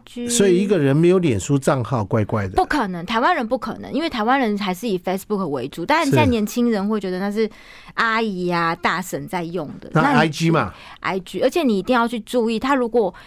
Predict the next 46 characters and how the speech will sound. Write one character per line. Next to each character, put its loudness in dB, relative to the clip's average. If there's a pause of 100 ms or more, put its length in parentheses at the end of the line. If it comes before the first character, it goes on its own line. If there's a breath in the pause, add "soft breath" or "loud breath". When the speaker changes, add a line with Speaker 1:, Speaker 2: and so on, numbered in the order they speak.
(160 loud breath)
Speaker 1:
像 2
我 2
们 -2
的 -2
Facebook， 0
我 -2
会 0
教 -2
大 -2
家 -2
一 -4
个 -4
小 -8
撇 -8 (120)
步， -10
就 -6
是 0
如 0
果 2
你 -2
跟 -4
他 0
互 0
加 0
好 -2
友 -2
之 -6
后， 0 (260 loud breath)
你 0
看 0
到 2
他 0 (180)
文 2
章 0
很 -2
少， -2
而 2
且 2
每 2
一 -2
篇 2
都 0
是 -4
开 -2
地 -6
球， -14